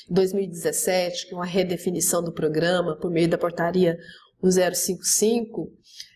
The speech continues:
é, o cisab tornou-se, então, o sistema de informação e de monitoramento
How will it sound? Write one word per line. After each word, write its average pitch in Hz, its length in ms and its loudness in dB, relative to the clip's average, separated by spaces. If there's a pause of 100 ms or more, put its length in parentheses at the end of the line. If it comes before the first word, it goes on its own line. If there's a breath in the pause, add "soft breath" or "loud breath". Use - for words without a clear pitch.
(140 loud breath)
é, 185 520 2
o 220 60 0
cisab 226 720 2 (680)
tornou-se, 269 480 2
então, 220 320 2
o 285 40 -2
sistema 254 640 0
de 277 140 0
informação 233 560 0
e 254 40 0
de 262 80 0
monitoramento 220 840 0